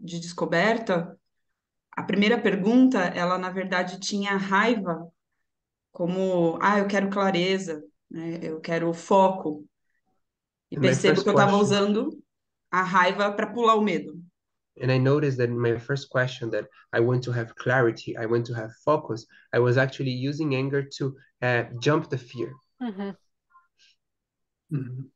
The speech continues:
Speaker 1: É.
Speaker 4: And
Speaker 1: E uma, uma coisa que o Clinton trouxe pra mim que foi muito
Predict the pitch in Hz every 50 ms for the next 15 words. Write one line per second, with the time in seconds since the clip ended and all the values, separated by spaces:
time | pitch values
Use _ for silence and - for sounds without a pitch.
0 | _ _ _ _ _ _ _ _ _ - - - - 202 - 160 156 160 165 170
1 | - _ _ _ _ _ _ _ _ _ _ _ _ _ _ _ _ _ _ _
2 | _ _ _ _ _ _ _ _ _ _ _ _ _ _ _ _ _ _ _ _
3 | _ _ _ _ _ _ _ _ - 160 165 151 151 151 160 160 160 151 143 -
4 | - - _ _ _ _ _ _ _ _ _ _ _ 180 175 - 190 196 190 190
5 | 190 185 190 196 185 180 180 175 180 180 180 185 - 196 - 185 185 180 175 185
6 | 180 170 180 190 190 190 - 202 185 185 180 175 - - 175 175 175 175 175 -
7 | 208 196 190 185 185 -